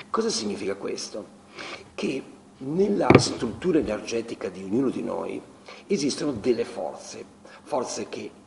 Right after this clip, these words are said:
attirano e forze che respingono. Ipotizziamo che parliamo di un tuo problema, ipotizziamo che parliamo del problema che per esempio puoi vivere nel rapporto sentimentale, dove hai dei contrasti.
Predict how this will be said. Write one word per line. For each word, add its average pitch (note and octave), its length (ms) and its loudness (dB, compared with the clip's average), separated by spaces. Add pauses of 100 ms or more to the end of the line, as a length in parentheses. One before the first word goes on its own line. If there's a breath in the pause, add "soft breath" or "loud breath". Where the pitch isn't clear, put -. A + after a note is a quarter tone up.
(240)
attirano A#2 640 -2
e F#3+ 40 4
forze A#2 420 -6
che B2 180 -6
respingono. G#2+ 880 -2 (180 loud breath)
Ipotizziamo F3 600 0
che - 120 -6
parliamo C3 360 -2
di A2 80 0
un G#2 200 -2
tuo C#3+ 180 4
problema, - 640 -4 (400 loud breath)
ipotizziamo D#3 500 2
che F#3+ 120 2
parliamo C3 360 0
del A2+ 120 0
problema C3+ 480 -4 (300 loud breath)
che - 140 -6
per C#3+ 180 -2
esempio D#3+ 380 6
puoi G#2 220 4
vivere C3+ 320 2
nel G#2+ 120 0
rapporto C3 540 -6
sentimentale, - 920 -10 (560 loud breath)
dove C3+ 340 2
hai B2+ 280 0
dei C#3 220 6
contrasti. G2 760 -4